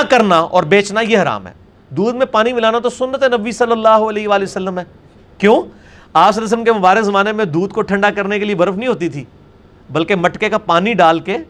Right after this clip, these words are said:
دودھ کو ٹھنڈا کیا جاتا تھا۔ نبی علیہ السلام تو کچی لسی بنا کے پیتے تھے۔ دودھ، یہ جو کہتے ہیں دودھ میں پانی ملانا حرام ہے، یہ غلط statement ہے۔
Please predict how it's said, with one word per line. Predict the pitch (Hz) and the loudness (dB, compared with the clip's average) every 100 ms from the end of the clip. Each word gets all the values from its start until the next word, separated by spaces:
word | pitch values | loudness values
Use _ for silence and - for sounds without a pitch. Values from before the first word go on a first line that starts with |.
| - | -18
دودھ | 120 156 156 | -10 -8 -6
کو | |
ٹھنڈا | 160 151 131 | -8 -6 -8
کیا | 120 104 | -8 -10
جاتا | 95 101 | -10 -14
تھا۔ | 95 - 127 | -20 -20 -10
نبی | 147 | -4
علیہ | 180 | -2
السلام | 180 175 170 | -2 0 -2
تو | 180 | -2
کچی | - 185 202 | -4 -4 -4
لسی | 190 214 | -4 -2
بنا | 202 190 | 0 0
کے | |
پیتے | 202 226 233 | -2 0 0
تھے۔ | 220 208 - - - - | 0 -4 -10 -20 -20 -20
دودھ، | 120 147 226 208 | -6 -2 -2 -2
یہ | 214 | -4
جو | 220 | -2
کہتے | 220 226 | -2 -2
ہیں | 233 | -2
دودھ | 202 208 | -2 -2
میں | |
پانی | 220 196 208 | -2 -2 0
ملانا | 196 196 190 | 0 0 0
حرام | 151 165 | 0 -2
ہے، | 214 | -2
یہ | 196 | -2
غلط | 160 170 | 0 0
statement | - 123 95 | -2 -10 -10
ہے۔ | 92 | -18